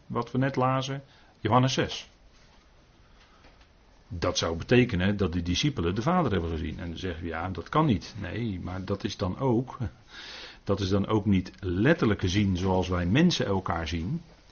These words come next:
Maar die discipelen hadden in de Zoon gezien wie de Vader is. En daarom zegt hij,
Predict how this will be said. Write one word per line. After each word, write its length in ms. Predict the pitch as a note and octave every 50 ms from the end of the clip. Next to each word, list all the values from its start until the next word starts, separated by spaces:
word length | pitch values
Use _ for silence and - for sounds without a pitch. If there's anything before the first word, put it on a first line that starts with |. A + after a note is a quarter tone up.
| - - - - - - - - -
Maar 480 | G2 G2 F#2 F#2+ G#2 B2 C3+ B2+ B2+ -
die 200 | - G2 F#2+ F2+
discipelen 520 | F2 F2+ - E3+ E3 - - F#2+ A2 C#3
hadden 360 | B2 G2+ G#2 G2+ F#2+ F#2+ F#2 - -
in 280 | - F#3+ F#3 F3 D#3 A2+
de 120 | G#2 G#2
Zoon 460 | G2 B2+ D3 B2+ G2+ G2+ B2+ D3+ D3 C3
gezien 520 | - - A2 G2 B2 D3 C3 A2 B2 D3
wie 140 | B2 A#2+ A#2
de 80 | G#2+ F2+
Vader 340 | G2+ F#2+ F#2 F2+ F#2+ -
is. 360 | F#3 F3+ - - - - - - _ - - - - - - - - - -
En 140 | - F#2 F2+
daarom 300 | A2 C#3 E3+ F3+ E3+ C#3
zegt 240 | A2 G2 F2 - -
hij, 340 | F2+ F2 F2+ - F3 F#3+